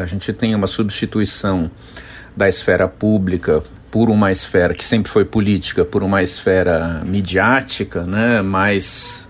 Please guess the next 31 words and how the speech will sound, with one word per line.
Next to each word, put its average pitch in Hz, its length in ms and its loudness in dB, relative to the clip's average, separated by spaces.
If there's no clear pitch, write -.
muito 123 300 2
mais 101 240 2
afeita 95 640 2
a 85 60 2
distorções 92 800 -2
e 92 80 2
a 87 80 0
ódios, 104 680 0
mas 131 360 4
a 131 80 4
gente 135 280 0
tem, 143 560 2
ao 120 140 2
mesmo 107 320 2
tempo, 131 420 0
uma 117 140 4
regressão 131 1040 2
do 113 220 0
mundo 101 300 2
laico 113 680 2
num 120 160 6
crescimento 123 880 2
muito 92 720 -2
evidente 117 680 2
nas 95 180 0
últimas 95 400 -4
décadas 107 560 2
da 110 140 0
importância 113 720 0
da 110 120 2
religião 110 680 0